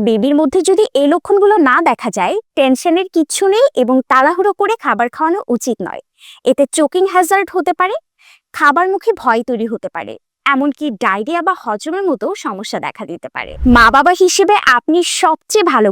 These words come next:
বুঝবেন আপনার আদরের শিশুর আচরণ। তবে আপনি যদি এই পাঁচটি ফিডিং রেডিনেস লক্ষণ খেয়াল করেন, তাহলে শিশুর শারীরিক ও মানসিক প্রস্তুতির ব্যাপারটি নিশ্চিত হতে পারবেন, ইনশাআল্লাহ।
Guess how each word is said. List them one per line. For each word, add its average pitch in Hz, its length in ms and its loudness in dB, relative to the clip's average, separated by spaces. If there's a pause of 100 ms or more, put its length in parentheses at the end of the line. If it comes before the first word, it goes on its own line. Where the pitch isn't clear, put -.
বুঝবেন 226 340 0 (300)
আপনার 240 240 -2 (140)
আদরের 226 380 2
শিশুর 214 380 -2
আচরণ। - 340 -12 (580)
তবে 349 140 0 (200)
আপনি 320 200 0 (100)
যদি 415 220 4
এই 415 40 2 (180)
পাঁচটি 277 420 0 (200)
ফিডিং 302 280 2 (120)
রেডিনেস 285 360 0 (120)
লক্ষণ 370 260 -4 (120)
খেয়াল 294 240 0 (120)
করেন, 190 240 -4 (340)
তাহলে 240 260 -2 (100)
শিশুর 262 340 -6
শারীরিক 185 420 -2 (320)
ও - 20 0 (160)
মানসিক 262 440 0
প্রস্তুতির 247 480 -2
ব্যাপারটি 208 360 -4 (140)
নিশ্চিত 254 400 -4
হতে 202 220 -8
পারবেন, 151 280 -6 (100)
ইনশাআল্লাহ। 101 440 -14